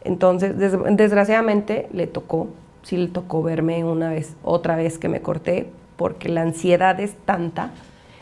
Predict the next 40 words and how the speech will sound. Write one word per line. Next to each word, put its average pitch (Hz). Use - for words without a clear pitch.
y 214
todas 226
esas 226
emociones 208
son 214
juntas. 226
<laughs> -
O 233
sea, -
no 208
es 214
que 240
te 196
llegue 190
primero 180
una 196
que 175
puedas 180
lidiar 175
y 175
dices, 175
"Esta 196
ya", 180
y 175
luego 185
que 185
venga 175
la 165
otra. 160
No, 170
todas. 226
O -
sea, -
son 208
todas 247
al 185
mismo 196
tiempo. 233
Entonces 180
dices, 185